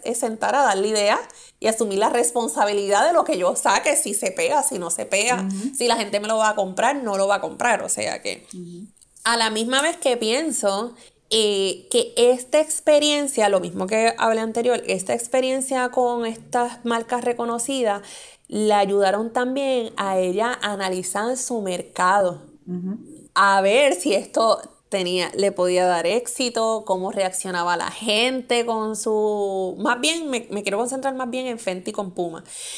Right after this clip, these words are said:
Speaker 1: Eh, la gente me acepta o no como, como modista en esta, en esta
Speaker 2: Ujú.
Speaker 1: faceta, me compran o no las ideas. Yo pienso que, que esa faceta le ayudó mucho a ella a
Speaker 2: Ujú.
Speaker 1: delinear o desarrollar todo lo que hemos, eh, hablado de la idea.
Speaker 2: Ujú.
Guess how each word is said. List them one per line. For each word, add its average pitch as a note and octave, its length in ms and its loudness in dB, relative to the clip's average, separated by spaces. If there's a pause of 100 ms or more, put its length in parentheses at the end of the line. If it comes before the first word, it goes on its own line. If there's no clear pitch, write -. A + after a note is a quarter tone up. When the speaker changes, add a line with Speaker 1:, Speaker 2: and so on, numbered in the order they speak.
(200)
Speaker 1:
Eh, G#3 480 0
la G#3 140 0
gente G3 300 -2
me A3+ 120 0
acepta G3+ 600 0
o - 20 2
no B3+ 200 2
como, A3+ 600 0
como G3+ 340 0
modista F#3+ 720 0
en G3+ 80 0
esta, G#3 420 0
en G3 200 -2
esta G3 160 4
Speaker 2:
Ujú. G#3 80 2
Speaker 1:
faceta, F#3+ 640 4 (320)
me G#3 300 2
compran C4 440 2
o D4 80 2
no C#4 140 2
las C#4 180 4
ideas. F#3 380 2
Yo F3+ 100 0
pienso G#3+ 300 -2
que, A#3+ 220 0
que F#3 200 -2
esa F#3 220 -2
faceta B3 400 0
le G#3+ 60 2
ayudó F3 340 -2
mucho G#3 280 -4
a A#3 100 0
ella A#3 380 0
a E3 440 -2
Speaker 2:
Ujú. F3 80 -8
Speaker 1:
delinear F#3+ 580 0
o B3 80 2
desarrollar F#3+ 800 -4
todo F#3 240 0
lo G3+ 80 -2
que A3 80 -4
hemos, A3+ 200 -6 (140)
eh, A3 240 -4
hablado A#3 340 0
de G3 120 0
la F3 80 -6
idea. D#3+ 380 -4 (180)
Speaker 2:
Ujú. F#3+ 360 -4